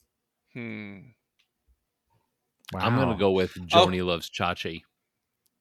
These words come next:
Speaker 4: This is gonna be
Speaker 1: Oh.
Speaker 4: controversial 'cause I think you guys probably like this.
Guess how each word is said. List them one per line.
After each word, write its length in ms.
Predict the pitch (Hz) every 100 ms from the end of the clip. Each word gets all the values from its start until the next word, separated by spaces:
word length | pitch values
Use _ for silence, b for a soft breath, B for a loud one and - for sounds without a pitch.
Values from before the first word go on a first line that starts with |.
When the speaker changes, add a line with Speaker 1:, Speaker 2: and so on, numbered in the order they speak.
| - - _ _ _ -
Speaker 4:
This 260 | 135 185 247
is 100 | 214
gonna 200 | 226 185
be 100 | 190
Speaker 1:
Oh. 80 |
Speaker 4:
controversial 760 | 147 160 - 143 123 117 - 113
'cause 220 | - 107
I 80 | 117
think 240 | 139 135
you 60 | 131
guys 220 | 135 127
probably 500 | - 131 120 113 110
like 300 | 101 95 -
this. 340 | 101 - -